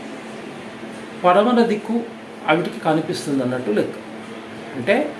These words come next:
అవిటికి భూతాలు, ప్రేతాలు, ఆత్మలు, చనిపోయిన ఆత్మలంటూ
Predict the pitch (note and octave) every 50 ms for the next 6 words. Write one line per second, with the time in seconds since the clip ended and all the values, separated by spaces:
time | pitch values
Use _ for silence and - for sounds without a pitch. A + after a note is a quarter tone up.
0 | - B2+ C#3 C#3+ C#3 C#3 - - F3 A3+ - - - - - - - B2+ B2 C3
1 | C#3+ D#3 D3 D3+ C#3 C3+ C3 C3+ - - - - - - - - B2+ C3 B2+ -
2 | C#3+ C3+ B2+ C3 C3+ - - - - - - - - - - A2 B2 C#3+ E3 D#3+
3 | - - D3+ C#3 C3 A2+ - - - - - C#3+ C#3+ C#3 C#3 E3 D#3 D3+ C#3 A#2
4 | G#2 G2+ B2 C3+ - - D3 C3 B2 A#2+ A2+ A2+ C3 F3+